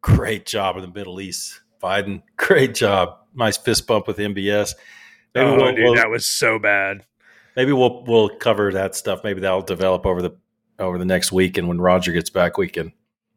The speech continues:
Speaker 1: do deep dives into that stuff, you know?
Speaker 2: Yeah.
Speaker 1: I mean, so I, I'll, I'll give a, just one, I'm gonna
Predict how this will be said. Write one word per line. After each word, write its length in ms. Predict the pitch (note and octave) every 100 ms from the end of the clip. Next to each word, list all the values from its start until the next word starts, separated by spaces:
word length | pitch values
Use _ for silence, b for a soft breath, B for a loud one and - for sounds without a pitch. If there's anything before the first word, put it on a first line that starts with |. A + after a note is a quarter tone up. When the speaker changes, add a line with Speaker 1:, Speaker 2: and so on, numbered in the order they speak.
| _
Speaker 1:
do 140 | G2+ F2+
deep 260 | F#2+ F2+
dives 300 | F#2 F2+ E2+
into 160 | F2 E2+
that 220 | F2+ F2+
stuff, 440 | - D#2+ D#2+ - _ _ _
you 100 | F2+
know? 260 | F2 F#2 F#2 _ _ _ _ _ _ _ _ _ -
Speaker 2:
Yeah. 100 | G#2
Speaker 1:
I 120 | B2+
mean, 100 | G#2 b b b b
so 240 | - D#3+ D3
I, 160 | D#3+
I'll, 240 | E3 F#3 F#3
I'll 100 | D3+
give 160 | D3+ D3
a, 200 | C3 A2+
just 280 | B2 A#2 -
one, 240 | A#2+ C3
I'm 140 | A#2+ C3+
gonna 280 | B2+ G#2+